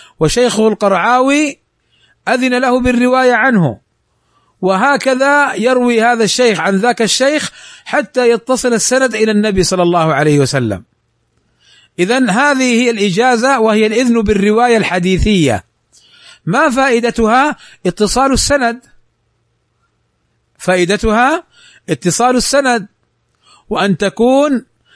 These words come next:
داخلًا تحت قول النبي صلى الله عليه وسلم: "يرجى لك ذلك، نضر الله امرأً سمع مني مقالة فوعاها فأداها كما سمعها،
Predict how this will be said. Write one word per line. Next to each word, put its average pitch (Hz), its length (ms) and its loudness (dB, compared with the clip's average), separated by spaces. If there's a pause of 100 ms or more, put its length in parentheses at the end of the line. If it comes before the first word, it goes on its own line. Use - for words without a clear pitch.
(140)
داخلًا 262 600 0
تحت 226 340 -2
قول 233 300 0
النبي 226 340 0
صلى 208 220 0
الله 202 320 0
عليه 190 240 2
وسلم: 226 480 0
"يرجى 226 280 0
لك 208 240 0
ذلك، 226 600 0 (520)
نضر 247 480 -2
الله 233 360 2
امرأً 214 420 0 (840)
سمع 247 480 -2
مني 233 420 2
مقالة 233 840 0 (440)
فوعاها 254 1000 0 (380)
فأداها 214 880 0
كما 214 360 0
سمعها، 254 760 0